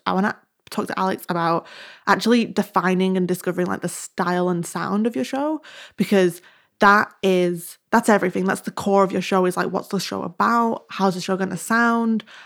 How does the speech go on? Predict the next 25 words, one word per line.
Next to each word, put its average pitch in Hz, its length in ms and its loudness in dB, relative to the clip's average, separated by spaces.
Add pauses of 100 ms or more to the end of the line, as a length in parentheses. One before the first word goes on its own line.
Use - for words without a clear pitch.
How's 196 300 2
the 202 60 -2
show 190 240 0
gonna 185 180 2
make 185 140 0
people 180 180 -4
feel? 254 380 2
All 214 100 4
those 214 140 2
kind 190 160 -2
of 185 60 -2
things. 180 180 -6
Editing 202 360 0
comes 180 200 -6
next. - 280 -8
So 180 320 2
Alex, 165 260 -2
what 214 340 0
do 262 80 0
you 190 640 0
think 170 460 -4
about 170 520 -4 (220)
exploring 240 460 2
and 214 100 0
defining 180 600 -2